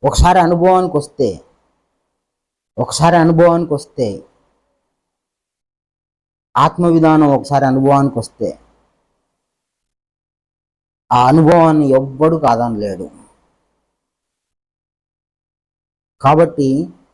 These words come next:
దేవుని ముద్రతో జీవించండి, దేవుని ముద్ర కలిగి జీవించండి, దేవుని ముద్రను ధరించండి. దేవుని ముద్ర అంటే ఏంది?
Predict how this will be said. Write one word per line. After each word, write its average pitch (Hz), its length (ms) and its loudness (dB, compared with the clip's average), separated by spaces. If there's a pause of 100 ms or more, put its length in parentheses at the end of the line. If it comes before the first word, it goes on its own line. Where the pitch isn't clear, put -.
(140)
దేవుని 185 680 2
ముద్రతో 190 680 2
జీవించండి, 117 840 -4 (560)
దేవుని 175 460 2
ముద్ర 160 400 2
కలిగి 202 340 0
జీవించండి, 127 840 -6 (380)
దేవుని 180 540 2
ముద్రను 185 440 0
ధరించండి. 117 880 -4 (360)
దేవుని 165 200 2
ముద్ర 175 240 0
అంటే 175 220 0
ఏంది? 175 520 -2